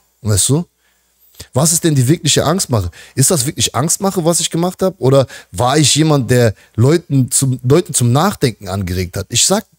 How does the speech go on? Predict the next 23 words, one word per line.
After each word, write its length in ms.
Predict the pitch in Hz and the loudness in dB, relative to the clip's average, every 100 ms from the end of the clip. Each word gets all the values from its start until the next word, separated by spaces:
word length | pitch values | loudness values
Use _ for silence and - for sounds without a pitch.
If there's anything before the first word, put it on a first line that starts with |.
| - 139 | -4 -2
ich 120 | 135 | -2
sag 300 | - 180 - | 0 -2 -2
doch 140 | 165 131 | -4 -2
nicht, 220 | 139 131 | -2 -2
dass 140 | 120 - | -4 -2
ich 340 | 165 - _ _ _ - | -2 -4 _ _ _ -12
von 340 | - - 127 | -6 -4 -2
allem 360 | 113 151 147 107 | 0 0 0 0
die 120 | 101 | 0
Wahrheit 420 | 117 156 123 92 | 0 0 0 -2
weiß 320 | 95 87 85 101 | -2 -2 -2 -2
oder 160 | 101 | -2
damals 440 | 95 135 143 98 95 | 0 0 0 -2 0
wusste 280 | 117 - | 0 0
oder 160 | 98 92 | -2 -4
nicht. 200 | 95 - - - | -6 -10 -14 -18
Ich 80 | - | -6
hab 100 | - | -4
einfach 240 | 208 196 175 | -2 0 2
nur 120 | 180 | 2
mein 240 | 165 147 | 2 2
Gefühl 580 | 127 123 - 208 214 170 | 2 0 -2 0 0 0
geäußert. 640 | 120 139 202 220 - 90 | 0 0 0 0 0 -4